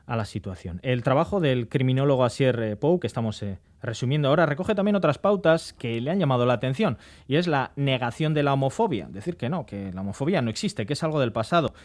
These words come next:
Y esto, este discurso, es curioso porque no es algo para nada exclusivo de la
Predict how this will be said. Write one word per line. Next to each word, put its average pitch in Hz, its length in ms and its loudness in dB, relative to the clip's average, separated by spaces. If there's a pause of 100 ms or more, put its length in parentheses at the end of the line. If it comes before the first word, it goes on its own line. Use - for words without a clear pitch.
(140)
Y 135 200 2
esto, 170 300 0
este 165 160 -2
discurso, 175 600 0 (320)
es 131 100 -10
curioso 143 340 -2
porque 123 220 -2
no 160 240 4
es 180 140 -2
algo 151 240 0
para 160 320 0
nada 135 220 2
exclusivo 139 500 -2
de 131 100 0
la 117 300 2